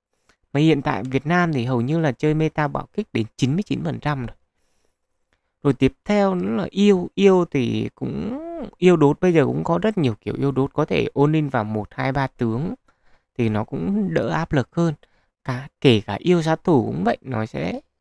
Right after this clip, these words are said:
ờ, dễ nuôi hơn. Bởi vì chỉ ôn in quá mấy tướng. Nhưng đối với binh giới ấy,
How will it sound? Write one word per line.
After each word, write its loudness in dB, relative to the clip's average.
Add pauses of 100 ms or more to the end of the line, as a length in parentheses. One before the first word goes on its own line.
(380)
ờ, 0
dễ -2
nuôi 4
hơn. 0 (520)
Bởi 0
vì 0
chỉ -2
ôn 0
in 0
quá -8
mấy -4
tướng. -4
Nhưng 4
đối 4
với 0
binh 0
giới 0
ấy, -8